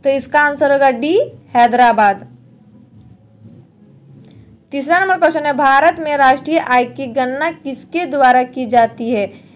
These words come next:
ए ऑप्शन है वित्त मंत्रालय, बी है केंद्रीय सांख्यिकी संगठन, सी है योजना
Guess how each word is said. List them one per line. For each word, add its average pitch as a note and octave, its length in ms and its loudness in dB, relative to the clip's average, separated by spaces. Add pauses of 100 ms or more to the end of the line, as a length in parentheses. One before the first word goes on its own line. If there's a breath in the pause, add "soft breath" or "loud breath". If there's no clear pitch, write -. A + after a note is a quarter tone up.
(120 loud breath)
ए B3+ 80 0
ऑप्शन C4 340 0
है C4+ 80 -2
वित्त C#4 240 -6
मंत्रालय, C#4 600 0
बी B3+ 240 -8
है C4+ 100 2
केंद्रीय C4 520 -4
सांख्यिकी B3+ 680 -6
संगठन, C4 640 -4 (320 loud breath)
सी C4+ 200 -8
है C4+ 180 4
योजना B3+ 360 0